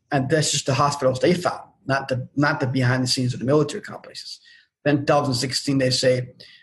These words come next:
one point five million. So from two thousand, two thousand sixteen, per year, every year, sixty to hundred, ten thousand transplants are unaccounted for.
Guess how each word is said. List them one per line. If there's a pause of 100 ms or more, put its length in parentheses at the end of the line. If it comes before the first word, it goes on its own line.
(120)
one
point
five
million. (500)
So
from (320)
two
thousand,
two
thousand
sixteen, (1040)
per
year,
every
year,
sixty
to
hundred,
ten
thousand
transplants
are
unaccounted
for.